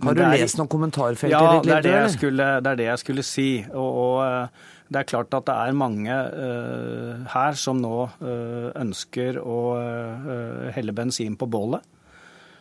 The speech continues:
Speaker 1: eh, som, eh, kategoriserer muslimer, eh, som terrorister.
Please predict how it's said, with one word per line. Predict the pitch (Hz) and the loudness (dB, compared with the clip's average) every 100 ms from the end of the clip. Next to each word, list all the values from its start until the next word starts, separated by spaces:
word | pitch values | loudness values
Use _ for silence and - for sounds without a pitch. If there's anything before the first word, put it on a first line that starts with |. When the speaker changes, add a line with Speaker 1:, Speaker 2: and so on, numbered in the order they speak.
| _ - | _ -8
Speaker 1:
eh, | 127 127 123 120 117 120 | -4 -2 -2 -2 -4 -4
som, | - 131 127 127 | 0 0 2 0
eh, | 123 123 131 131 | 0 -2 -2 -4
kategoriserer | - 123 120 127 120 117 104 117 123 | -6 -4 -2 -2 -2 -2 -2 -2 -2
muslimer, | 127 120 110 120 147 - - 165 | -2 -2 -2 0 -2 -6 -14 -10
eh, | 120 117 | -8 -6
som | 120 117 107 | -6 -4 -4
terrorister. | - 120 110 - - | -2 -2 -2 -6 -4